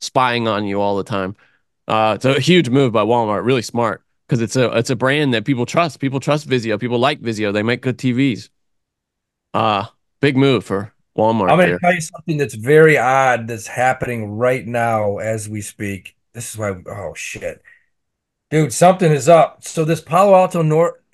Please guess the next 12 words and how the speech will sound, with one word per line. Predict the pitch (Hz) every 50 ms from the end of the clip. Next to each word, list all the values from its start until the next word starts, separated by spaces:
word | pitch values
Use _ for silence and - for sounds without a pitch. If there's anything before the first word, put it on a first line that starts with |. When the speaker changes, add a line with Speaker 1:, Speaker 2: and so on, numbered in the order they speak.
| _ -
Speaker 2:
uh, | 143 147 127
Networks, | 139 147 165 185 - 123 127 123 120 -
which | - 127 110 127
is | 120 113
a |
big, | 107 98 - 147 165 165 160 139 117 104
big | 131 143 139 127 113
tech, | - 135 131 123 127 123 - -
tech | - 143 151 - -
company, | - 123 120 107 110 110 110
came | 101 - - - 131 143 143 135
out, | 127 120 110 98 80